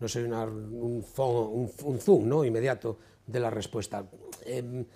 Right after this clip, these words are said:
la situación es que desde hace aproximadamente seis, siete años hacia acá, eh, el consistorio, pues, ha tenido, eh, unos gobiernos que creo que no han sido capaces de gestionar la ciudad, creo que no han sido capaces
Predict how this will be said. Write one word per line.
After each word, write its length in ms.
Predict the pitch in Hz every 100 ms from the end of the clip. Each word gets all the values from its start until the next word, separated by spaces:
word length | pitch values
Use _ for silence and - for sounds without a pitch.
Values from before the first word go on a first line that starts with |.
| - - -
la 120 | 123
situación 500 | 139 135 120 165 175
es 140 | 165
que 160 | - 127
desde 260 | 120 110
hace 580 | 131 - 143 135 139 123 127
aproximadamente 680 | 127 123 131 135 131 110
seis, 220 | 107 120 110
siete 240 | 117 120
años 240 | 123 120
hacia 260 | 123 110 120
acá, 360 | - 123 131 - - - -
eh, 200 | 127 135
el 260 | 107 104
consistorio, 720 | 98 104 101 98 - 117 127
pues, 140 | 117 98
ha 80 | 104
tenido, 760 | 107 110 113 113 107 98 95 - - -
eh, 80 | 120
unos 300 | 139 147 110
gobiernos 480 | 120 131 131 147 -
que 120 | 98
creo 260 | 107 117
que 120 | - 101
no 420 | 110 107 107 107
han 140 | 101
sido 240 | - 110 101
capaces 480 | 107 156 - 87
de 120 | 90 92
gestionar 600 | 90 - 104 127 95 - - - _
la 160 | 98 95
ciudad, 440 | 110 139 196 - - -
creo 180 | - 107
que 60 | 110
no 80 |
han 60 | 110
sido 240 | 117 104
capaces 560 | 101 101 120 85 78 -